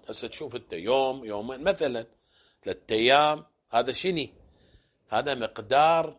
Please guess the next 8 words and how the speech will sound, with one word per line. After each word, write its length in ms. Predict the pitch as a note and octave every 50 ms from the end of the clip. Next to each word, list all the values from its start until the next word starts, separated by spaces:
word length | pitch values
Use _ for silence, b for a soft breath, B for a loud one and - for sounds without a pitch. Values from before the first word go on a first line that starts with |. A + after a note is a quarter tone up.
| - -
الحركة، 800 | A#2 A#2 - - - - B2+ C3+ C3+ B2+ A#2 - - G2 D#2+ - _ _ _ b b b b b b b b
لأن 760 | - G2 A2 A#2+ - - D3 E3 F3 E3+ D#3+ C#3+ C3 A#2+ A2+
الحركة 1200 | A2 G#2 G2+ G2 F2+ - - - G#2 G#2 A2+ C3+ - - - - - B2 A2+ - - A#2+ G#2+ - -
أمر 500 | - D3 D#3+ D#3+ D#3+ D#3+ D#3 D3+ D#3+ D#3
مبهم 1000 | D#3 D3+ D3 C#3 C#3+ D#3 F3 F#3+ F3+ D3 D3 C3+ - D3+ C#3+ C#3 B2+ A#2 G2+ E2+ - - _ _ _ _ _ b b b b b b b b b b _ -
تحتاج 880 | - G2 - - - - _ - B2+ C#3 D3 D3+ D3+ D3 C#3+ - -
إلى 520 | C#3 B2+ - A2+ A2+ G#2+ G2+ G2 G2 F#2+ F#2
من؟ 360 | F#2 G2+ A2 A#2+ B2+ C#3